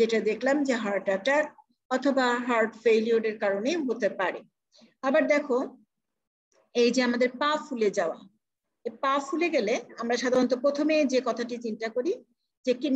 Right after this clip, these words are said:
নিশ্চয়ই কিডনির কোনো সমস্যা হয়েছে, যে কারণে পা ফুলে গেছে। তাহলে পা ফুলে গেলে সেটা কিডনির সমস্যা নাও হতে পারে, সেটা কিন্তু heart ফেইলিওরেরও একটি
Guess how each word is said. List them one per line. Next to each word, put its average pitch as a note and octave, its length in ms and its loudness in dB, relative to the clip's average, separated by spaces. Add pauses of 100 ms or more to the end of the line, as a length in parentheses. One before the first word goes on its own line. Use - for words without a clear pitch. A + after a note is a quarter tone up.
নিশ্চয়ই B3+ 380 0
কিডনির B3 400 2
কোনো G#3+ 120 -6 (120)
সমস্যা G3 400 -2
হয়েছে, F3+ 320 0 (540)
যে C#4 180 4
কারণে C4+ 240 6 (120)
পা A3 100 2 (120)
ফুলে F3+ 300 -8
গেছে। - 240 -16 (580)
তাহলে B3 160 4 (120)
পা C4 100 4 (140)
ফুলে E4 300 0
গেলে A3 200 4 (380)
সেটা A3+ 280 -4
কিডনির B3+ 420 -4
সমস্যা A3+ 320 -2 (140)
নাও A3+ 160 0 (100)
হতে G3+ 220 -6 (100)
পারে, D#3 200 -10 (580)
সেটা B3 280 -2
কিন্তু B3 200 0 (120)
heart A3+ 280 2
ফেইলিওরেরও A#3+ 600 4 (480)
একটি A3 300 -4